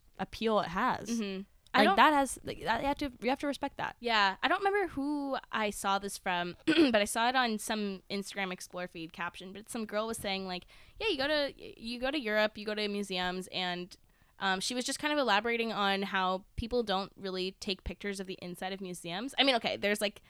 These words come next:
Speaker 2: the whole, like, Tumblr aesthetic of, like, me standing in front of a painting. But people,
Speaker 1: Picasso.
Speaker 2: people don't really go to museums to share
Speaker 1: The
Speaker 2: the
Speaker 1: art
Speaker 2: ar-,
Speaker 1: from
Speaker 2: actual
Speaker 1: museum.
Speaker 2: art. Yeah, and so
Speaker 1: Unless you're at, like, the Broad.
Speaker 2: Yeah,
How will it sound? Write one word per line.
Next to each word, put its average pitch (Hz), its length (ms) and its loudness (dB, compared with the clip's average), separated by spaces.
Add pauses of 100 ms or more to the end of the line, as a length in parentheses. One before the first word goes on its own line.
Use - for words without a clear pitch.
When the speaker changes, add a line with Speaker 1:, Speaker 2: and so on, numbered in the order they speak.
Speaker 2:
the 226 80 0
whole, 208 180 2
like, 196 220 -2
Tumblr 175 260 -6
aesthetic 170 320 -6
of, 165 160 -12
like, - 220 -12 (140)
me 240 180 -12
standing 139 340 -12
in 175 80 -10
front 107 220 -14
of 92 160 -18 (100)
a 233 60 -18
painting. - 480 -16 (240)
But 311 120 -2
people, 370 220 0
Speaker 1:
Picasso. 349 280 -4
Speaker 2:
people 339 180 2
don't 392 160 6
really 339 180 0
go 269 160 0
to 285 60 0
museums 233 460 -4
to 226 180 -4
share 190 680 -2 (580)
Speaker 1:
The 214 80 0
Speaker 2:
the 202 60 2
Speaker 1:
art 185 220 4
Speaker 2:
ar-, 190 80 4
Speaker 1:
from 214 120 2
Speaker 2:
actual 190 260 0
Speaker 1:
museum. 185 220 4
Speaker 2:
art. 160 160 -2
Yeah, 262 260 6
and 208 100 2
so 208 320 6 (120)
Speaker 1:
Unless 233 260 4
you're - 80 4
at, - 40 4
like, 196 120 0
the 185 80 -2
Broad. 170 340 -2 (200)
Speaker 2:
Yeah, 233 300 10